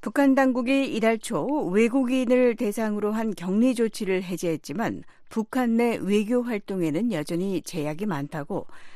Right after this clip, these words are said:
평양 주재 러시아 대사관이 밝혔습니다.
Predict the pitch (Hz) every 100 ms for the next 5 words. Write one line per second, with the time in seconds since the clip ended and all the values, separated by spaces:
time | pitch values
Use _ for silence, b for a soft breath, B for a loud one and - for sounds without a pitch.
0 | b - 294 285 254 233 202 240 233 -
1 | 170 214 - 262 233 214 202 180 160 151
2 | 123 - 120 - -